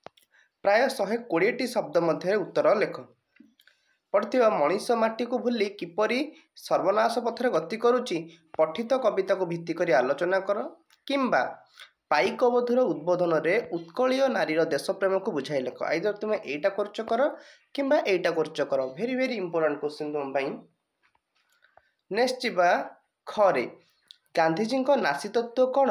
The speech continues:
ଓ ଏହାର ମୂଳ ଉଦ୍ଦେଶ୍ୟ ସମ୍ପର୍କରେ ଆଲୋଚନା କର। ଦେଖ, ଇମ୍ପୋର୍ଟାଣ୍ଟ କୋଶ୍ଚିନ୍ କ'ଣ କହୁଛି ନା, ଗାନ୍ଧିଜୀଙ୍କ ନାସିତତ୍ତ୍ୱ କ'ଣ ଓ ଏହାର ମୂଳ ଉଦ୍ଦେଶ୍ୟ ସମ୍ପର୍କରେ ଆଲୋଚନା କର।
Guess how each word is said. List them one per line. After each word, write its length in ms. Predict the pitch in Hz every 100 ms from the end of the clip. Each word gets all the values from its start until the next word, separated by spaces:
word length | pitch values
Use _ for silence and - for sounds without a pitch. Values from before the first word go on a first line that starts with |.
| 175
ଓ 20 | 208
ଏହାର 260 | 220 220 254
ମୂଳ 200 | 247 165 190 220
ଉଦ୍ଦେଶ୍ୟ 340 | 185 240 233
ସମ୍ପର୍କରେ 460 | 226 196 208 208 233
ଆଲୋଚନା 300 | 170 156 151
କର। 140 | 143 143 _ _ _ - _ _ -
ଦେଖ, 100 | 170 214
ଇମ୍ପୋର୍ଟାଣ୍ଟ 260 | 214 247 240
କୋଶ୍ଚିନ୍ 260 | 254 269 262
କ'ଣ 100 | 254
କହୁଛି 240 | 185 175
ନା, 120 | 180 214
ଗାନ୍ଧିଜୀଙ୍କ 540 | 151 151 190 226 226 214
ନାସିତତ୍ତ୍ୱ 560 | 139 - 170 196 - 220 220
କ'ଣ 140 | 220 269 269 - - _
ଓ 40 | 220
ଏହାର 300 | 170 170 226 262 202
ମୂଳ 120 | 165 208 180
ଉଦ୍ଦେଶ୍ୟ 380 | 160 196 220 254
ସମ୍ପର୍କରେ 600 | - 165 165 165 160 170 - -
ଆଲୋଚନା 440 | 151 147 151 147 220 311
କର। 120 | -